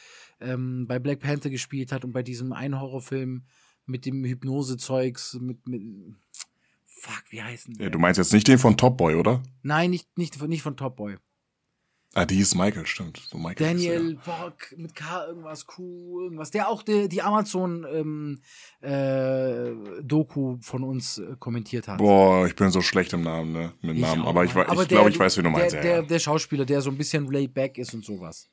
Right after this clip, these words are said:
Speaker 2: Mhm, mhm.
Speaker 1: Wie heißt denn der, der, der, der Horror-, das Semi-Horror-Film? Nicht This Is Us, äh, auch nicht Us, aber vom gleichen Regisseur.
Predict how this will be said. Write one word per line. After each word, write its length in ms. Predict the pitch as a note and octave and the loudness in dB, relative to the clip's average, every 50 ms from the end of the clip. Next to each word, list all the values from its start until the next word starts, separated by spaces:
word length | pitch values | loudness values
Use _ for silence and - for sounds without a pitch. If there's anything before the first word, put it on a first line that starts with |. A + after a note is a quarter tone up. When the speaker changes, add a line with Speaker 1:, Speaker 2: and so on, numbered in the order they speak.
| _ _ _ | _ _ _
Speaker 2:
Mhm, 380 | - F2+ F2 F2 F#2+ F#2+ G#2 G#2 - | -2 -2 0 4 4 4 4 2 0
mhm. 220 | - F2+ F2+ F#2+ | -2 -2 2 2
Speaker 1:
Wie 120 | G2 - - | 2 2 4
heißt 320 | - G3+ A3+ A3 - - | 2 2 2 2 2 0
denn 80 | C#4 A#3 | 2 4
der, 100 | A#3 G#3 | 4 4
der, 260 | G3+ - - F3 E3 D3+ | 2 2 0 0 0 2
der, 240 | D3 - E3 D#3+ D#3+ | 2 2 2 2 4
der 180 | D3 D#3 C#3+ | 2 2 2
Horror-, 260 | - G3+ A#3+ C4+ A#3+ - - - C3+ C3+ | 2 2 2 2 0 -2 -4 -6 -6 -4
das 240 | B2+ B2 B2 B2 - | -4 -4 -6 -6 -4
Semi-Horror-Film? 1040 | - F3+ G#3+ A3 G3 F3 F#3 G3+ G#3 F#3 D#3 - - C3 B2 A#2+ A2+ F#2+ - - - _ _ _ _ _ _ _ _ _ _ _ _ _ _ _ _ _ _ _ _ _ - | -2 0 2 4 4 4 2 0 -2 -2 -4 -4 -4 -4 -4 -4 -6 -6 -10 -16 -20 _ _ _ _ _ _ _ _ _ _ _ _ _ _ _ _ _ _ _ _ _ -12
Nicht 180 | C3 B2+ - | -12 -12 -8
This 220 | - C#3 B2 - - | -8 -8 -8 -6 -8
Is 160 | A#2 - - | -10 -10 -10
Us, 920 | - C3+ C#3 D3 D3+ D3+ D3 - - - - - - - - - - - - - - | -10 -8 -6 -6 -4 -6 -6 -6 -8 -8 -8 -8 -8 -8 -10 -12 -12 -14 -16 -16 -16
äh, 440 | B2 A2+ A2+ A2+ A#2 A#2 A#2 A#2+ A2+ B2 | -14 -16 -14 -14 -16 -16 -16 -16 -14 -10
auch 180 | C#3 D3 D3 | -8 -6 -6
nicht 220 | C#3+ C#3 B2 - - - | -6 -8 -8 -12 -12 -12
Us, 560 | C3+ C3+ C#3+ C#3+ - - - - - - _ _ _ _ _ _ | -10 -10 -10 -10 -12 -14 -14 -16 -18 -20 _ _ _ _ _ _
aber 140 | C#3 C#3 C3+ | -6 -6 -4
vom 200 | - D3 C#3 C3+ | -4 -4 -4 -2
gleichen 240 | C#3 D3 D#3 D3+ | 0 0 0 -2
Regisseur. 680 | C#3+ C3 C#3 B2+ B2+ B2 - - C3 C3 B2+ A2+ G#2 | -2 -4 -4 -4 -4 -8 -8 -8 -8 -6 -6 -8 -10